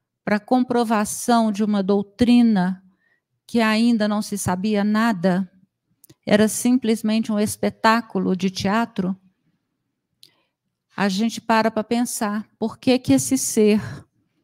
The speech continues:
tão inteligente, preparado, culto,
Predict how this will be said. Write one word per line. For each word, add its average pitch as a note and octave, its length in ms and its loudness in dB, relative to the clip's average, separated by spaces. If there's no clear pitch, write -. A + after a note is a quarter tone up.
tão C4 220 8
inteligente, A3 1120 0
preparado, G3 920 0
culto, A3 640 -4